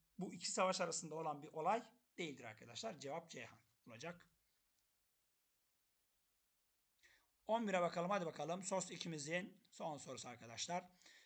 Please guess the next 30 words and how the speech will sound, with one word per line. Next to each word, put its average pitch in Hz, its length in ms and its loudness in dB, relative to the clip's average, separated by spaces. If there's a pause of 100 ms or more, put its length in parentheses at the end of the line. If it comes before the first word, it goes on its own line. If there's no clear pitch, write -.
(100)
İkinci 226 280 -6
Dünya 233 200 4
Savaşı 175 280 2
sırasında 156 640 -2 (340)
ne 196 220 -2
diyor? 156 100 0
Bak, 170 160 -2
İkinci 180 320 -4
Dünya 202 160 0
Savaşı'ndan 208 380 -2
sonraki 160 320 -2
süreçte 151 340 -4
Yugoslavya 180 680 0
ve 156 120 -4
Hindistan 156 440 -4 (360)
aşağıdakilerin 185 560 -2
hangisinde 214 420 -4
birlikte 196 220 -6
hareket 190 220 -4
etmiştir? - 420 -8
Tabii 202 220 -4
ki 165 100 -14
de 185 140 0
bağlantısızlar 180 640 6
hareketinde, 135 480 -2
değil 196 80 0
mi 185 60 2
arkadaşlar? 135 480 -4 (320)
Bandung 185 340 4
Konferansı'yla 156 920 0